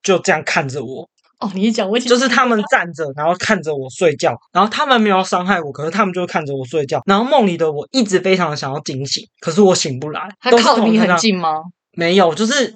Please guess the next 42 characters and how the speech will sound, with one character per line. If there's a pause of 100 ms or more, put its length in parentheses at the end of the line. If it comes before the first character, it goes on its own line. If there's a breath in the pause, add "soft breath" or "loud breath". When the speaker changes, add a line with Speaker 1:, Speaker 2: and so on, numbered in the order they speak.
Speaker 1:
就
是
例
如
你
躺
着，
然
后
两
个
人
站
在
你
床
边
一
左
一
右，
然
后
头
往
下
的 (120)
仰
视
的
看
着
你
这
样。 (200)
Speaker 2:
这
样
叫
俯
视
啊。
Speaker 1:
哦，